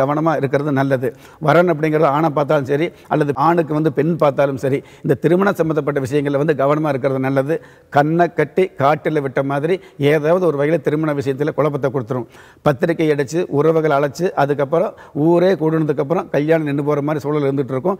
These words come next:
இந்த கேது பகவான் வந்து விருச்சிக ராசியிலே இருந்தால் கூட, அதுவும் உங்களுடைய ராசி அதிபதியுடைய வீடா இருக்கிறதுனால, அதாவது வந்து நம்ம செவ்வாய் பகவானுடைய வீடா இருக்கிறதுனால, கொஞ்சம் கவனமா இருக்கிறது நல்லதா இருந்துட்டு இருக்கும். திருமணம் சம்பந்தப்பட்ட விஷயங்கள்ல கவனமா இருக்கணும் அப்படிங்கிறது மட்டும் இல்லாம, வியாபாரம், உத்தியோகம் சம்பந்தப்பட்ட எல்லா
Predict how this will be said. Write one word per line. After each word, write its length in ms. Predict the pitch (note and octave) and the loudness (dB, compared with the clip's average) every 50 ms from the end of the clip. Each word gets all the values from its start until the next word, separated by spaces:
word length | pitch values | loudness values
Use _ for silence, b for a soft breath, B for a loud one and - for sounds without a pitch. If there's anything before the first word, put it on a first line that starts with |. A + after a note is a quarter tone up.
| B B - | B B -6
இந்த 120 | C#3+ A#2+ C3 | -4 2 2
கேது 160 | D#3 E3 D#3+ D3+ D3+ | 4 4 4 2 0
பகவான் 300 | D3+ C#3+ C#3+ C#3 C#3 C#3 | 0 2 0 0 0 -2
வந்து 140 | C#3 D3+ C3+ | -2 -2 -2
விருச்சிக 220 | B2+ A#2 D#3+ D#3+ D#3 | -2 0 0 2 2
ராசியிலே 260 | D3+ C#3 C3 D3+ D3+ C#3 | 2 0 0 0 0 0
இருந்தால் 280 | C3 C3+ D3+ C#3+ B2+ D3 | 0 0 0 0 0 0
கூட, 100 | D3 E3+ G#3+ B B B B - D#3 D3 | 0 0 0 B B B B -2 0 0
அதுவும் 260 | D3+ E3+ F#3 F3+ - - D#3 | 2 2 0 -2 -2 -2 0
உங்களுடைய 340 | D#3+ D#3 D3+ D3+ D3 D3 C#3+ C3 C3+ | 2 2 4 4 2 2 2 2 2
ராசி 200 | D#3 D#3+ D#3 D#3+ D#3 | 0 0 0 0 -2
அதிபதியுடைய 320 | D3+ D3 D3+ C#3+ C#3 C3 C#3 | 0 0 0 0 0 0 2
வீடா 180 | D3+ D#3+ D#3+ D3 | 2 4 4 2
இருக்கிறதுனால, 520 | C#3 B2+ C3+ B2+ C3 C3+ C#3 D3 D#3+ D#3 B B B - | 2 0 -4 -4 -4 -2 -2 -2 -2 -2 B B B -2
அதாவது 280 | D3 D3+ D3 C3+ C#3+ C#3 D3 | 0 0 0 0 0 0 -2
வந்து 140 | D3 D#3 E3+ D#3 B B B | -2 -2 -4 -4 B B B
நம்ம 160 | - C3+ C#3 B2 C#3+ | -2 -2 0 0 0
செவ்வாய் 280 | C#3+ D3+ F3+ F3+ E3 D3 | 4 6 6 6 6 4
பகவானுடைய 320 | D#3 D#3 D3+ D3 D3 C3+ C#3 | 0 0 0 0 0 0 0
வீடா 160 | D3+ D#3 D3 C3+ | 0 0 0 -2
இருக்கிறதுனால, 400 | B2 C3 B2+ C3 C3+ C3+ D#3 G3 B B B - | -2 -4 -6 -4 -4 -2 -2 -4 B B B -6
கொஞ்சம் 180 | C#3+ C#3 C3+ C#3 | -6 -4 0 0
கவனமா 280 | C#3 D3 D#3+ D#3+ D#3+ D3+ C#3 | 0 0 0 0 -2 -2 -2
இருக்கிறது 260 | C3 C3+ C3 D#3 F3 D3+ | -2 -4 -4 -4 -4 -2
நல்லதா 180 | C3+ C#3 C#3 C3+ | -2 -2 -2 -2
இருந்துட்டு 240 | B2+ B2 A#2 A2+ A#2+ | -2 -6 -6 -8 -8
இருக்கும். 200 | A#2 A#2+ B2+ B B B B B B - - | -8 -8 -8 B B B B B B -2 0
திருமணம் 360 | D#3 D#3+ F3 F3+ F3+ F3+ - E3 | 2 2 2 2 2 2 2 0
சம்பந்தப்பட்ட 400 | E3 E3 D#3 D#3+ C#3 D#3 D3 D3 D3 | 0 0 -2 -2 -2 -2 -2 -2 -2
விஷயங்கள்ல 340 | C#3 D#3 D#3 D3+ D3+ D3 C#3 C#3 | -2 -2 -2 0 0 0 -2 -2
கவனமா 260 | C3+ D3 C#3+ D3 C#3+ C3+ | -2 -2 -2 -2 -2 -2
இருக்கணும் 220 | C3+ A#2+ C#3+ E3 D3+ | -2 -2 -2 -2 -2
அப்படிங்கிறது 240 | B2+ C3+ C3 C#3 C3+ | -2 -4 -6 -6 -6
மட்டும் 180 | B2 B2+ B2+ B2+ | -6 -6 -4 -2
இல்லாம, 260 | C3 C3+ C#3 D3+ D#3+ D#3+ B B B B - C#3+ | -2 -2 -2 -4 -6 -8 B B B B 0 2
வியாபாரம், 520 | C#3+ D3+ D#3+ D#3 D3 C#3+ C#3+ C#3 D#3 E3 - - | 2 4 4 2 2 0 0 0 -2 -2 -4 -6
உத்தியோகம் 320 | C3 B2+ D#3 E3 D#3+ D#3 - | -4 0 2 2 2 2 0
சம்பந்தப்பட்ட 360 | C#3+ D3 D3 C#3+ C3+ C#3+ C#3+ D3+ C3 | -2 -4 -4 -4 -2 -2 -2 -2 -2
எல்லா 140 | B2+ C#3 D3+ | 0 -2 -2